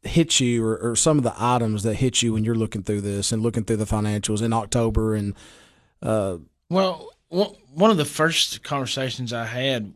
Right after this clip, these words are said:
Speaker 2: w-, was with, uh, Mister Ron Queen, our audit, our comptroller person that we deal with, and that was in October. And, uh, we had actually been talking about a, another project that was going on in Smith County, and,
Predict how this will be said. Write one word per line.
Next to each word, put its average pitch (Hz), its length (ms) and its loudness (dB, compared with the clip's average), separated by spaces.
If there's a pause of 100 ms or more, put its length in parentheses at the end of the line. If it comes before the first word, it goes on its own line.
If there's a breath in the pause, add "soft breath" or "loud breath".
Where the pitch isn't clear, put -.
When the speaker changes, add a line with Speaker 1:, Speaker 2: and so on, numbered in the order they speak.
(320)
Speaker 2:
w-, 117 180 -14
was 113 300 -6
with, - 500 -8
uh, 95 80 -12
Mister 113 300 -4
Ron 117 260 2
Queen, 127 280 0
our 104 200 -2
audit, 120 320 0 (240)
our 107 180 -4 (120)
comptroller 107 560 -2 (580 loud breath)
person 113 300 2
that 107 100 0
we 104 120 -2
deal 107 180 0
with, 107 320 -2
and 104 320 -4
that 135 140 2
was 123 100 0
in 117 80 0
October. 120 640 -2
And, 110 320 0
uh, 101 160 -6 (1000)
we 139 120 4
had 131 100 2
actually 139 320 2
been 120 140 0
talking 127 400 0
about 110 340 -2
a, 123 260 -6
another 120 260 -2
project 123 420 0
that - 20 -8
was 107 100 -8
going 110 200 0
on 135 120 2
in 156 60 2
Smith 120 280 -6
County, 123 340 -2
and, 117 200 -4